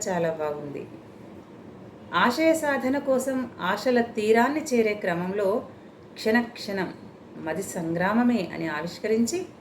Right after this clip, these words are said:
ఎంపిక చేసుకున్న వస్తువుకు బలాన్ని కూర్చారు కవయిత్రి. సముద్ర గర్భాన బడవాగ్ని దాగి ఉన్నట్లు మనిషి ఎదలో ఆర్ద్రతతో జ్వలించే సంఘర్షణలు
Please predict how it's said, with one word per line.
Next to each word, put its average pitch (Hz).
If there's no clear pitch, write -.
ఎంపిక 311
చేసుకున్న 247
వస్తువుకు 233
బలాన్ని 220
కూర్చారు 185
కవయిత్రి. 160
సముద్ర 233
గర్భాన 233
బడవాగ్ని 220
దాగి 196
ఉన్నట్లు 185
మనిషి 226
ఎదలో 233
ఆర్ద్రతతో 190
జ్వలించే 175
సంఘర్షణలు 247